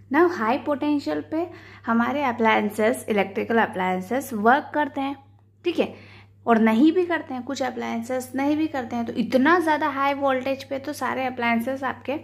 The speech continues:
डैमेज हो जाएंगे। Actually यहाँ पर ट्रांसफार्मर का यूज़ किया जाता है जिससे कि आपको यूजेबल पोटेंशियल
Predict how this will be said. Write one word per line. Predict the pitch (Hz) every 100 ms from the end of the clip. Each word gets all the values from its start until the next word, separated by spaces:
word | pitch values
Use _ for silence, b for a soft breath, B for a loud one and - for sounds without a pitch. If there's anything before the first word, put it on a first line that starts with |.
| -
डैमेज | 226 226 302 294
हो | 285
जाएंगे। | 254 247 233 240 B B B -
Actually | 202 202 302 269 233 247 - B B
यहाँ | 214 202 202 -
पर | 262
ट्रांसफार्मर | 277 - 214 202 247 - 240 214 208 208
का | 226
यूज़ | 214 196 220 240
किया | - 240
जाता | 233 233 226 233
है | 247 254 190
जिससे | 233 233 269
कि | 269 302
आपको | 269 254 285
यूजेबल | 262 233 208 202 233 330 - B B B B
पोटेंशियल | 226 226 202 196 - 359